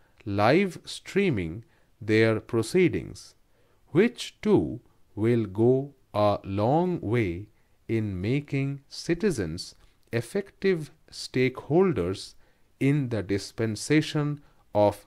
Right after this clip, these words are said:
justice. The Constitution outlines a map for good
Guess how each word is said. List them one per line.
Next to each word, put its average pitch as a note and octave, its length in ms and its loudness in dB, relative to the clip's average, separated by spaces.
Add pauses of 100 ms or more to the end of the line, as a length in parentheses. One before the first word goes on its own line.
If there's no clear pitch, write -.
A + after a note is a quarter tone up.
justice. - 760 -2 (600)
The C3 220 6
Constitution C#3+ 1200 0 (520)
outlines C3 960 0 (180)
a G2+ 300 0
map G2 540 -2 (200)
for A2 520 2 (240)
good A#2 320 2